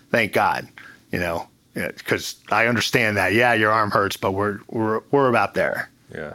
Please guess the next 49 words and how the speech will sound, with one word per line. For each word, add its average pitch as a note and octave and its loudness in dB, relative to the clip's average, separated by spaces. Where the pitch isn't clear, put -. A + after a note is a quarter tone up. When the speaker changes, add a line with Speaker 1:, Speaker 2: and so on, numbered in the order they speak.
Speaker 1:
So F#2+ -8
we B2 2
ended C3 2
up A#2 2
being B2 2
there A2+ 2
for A#2+ 2
a A2+ 2
long A#2+ 4
time. B2+ 2
You B2 4
probably B2+ 4
heard B2 4
they, A2 4
they C3 4
had A2 0
buried C3+ 6
some B2+ 4
of A#2+ 4
the A2+ 4
bodies A2+ 4
out A2+ 2
front A#2+ 0
that A#2+ 2
were G#2+ 0
part A#2 2
of G#2+ -2
her B2 4
unit. B2 2
And, A2 -2
uh, - -6
just - -2
the C3+ 4
Rangers A#2+ 4
dug B2 2
them A2+ 4
up, A2 2
and G#2 2
it G#2+ 2
was, G#2 -6
it A#2 0
was A#2 0
insane. G#2+ -4
It G#2 -4
was, A2+ -4
it C3+ -4
was A2+ -4
something A#2+ -4
else. F#2+ -8